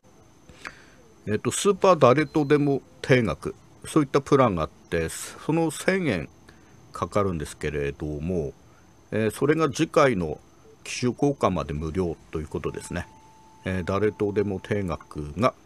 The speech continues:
次回の機種交換まで無料ということと、あと事務手数料三千円が、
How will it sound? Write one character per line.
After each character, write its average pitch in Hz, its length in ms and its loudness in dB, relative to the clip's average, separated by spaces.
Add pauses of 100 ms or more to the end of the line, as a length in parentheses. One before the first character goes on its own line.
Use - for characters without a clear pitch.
(880)
次 - 160 -6
回 82 320 -2
の 110 240 0
機 - 160 -12
種 92 140 -6
交 98 220 0
換 78 320 -6
ま 76 100 -6
で 76 100 -8
無 76 160 -6
料 87 220 -6
と - 160 -8
い 87 80 -4
う 85 60 -10
こ - 160 -8
と 92 160 -6
と、 82 260 -4 (200)
あ 180 100 2
と 151 140 2
事 - 80 -6
務 131 200 0
手 160 140 0
数 190 180 2
料 143 160 2
三 98 300 -2
千 104 220 0
円 104 40 -2
が、 104 220 2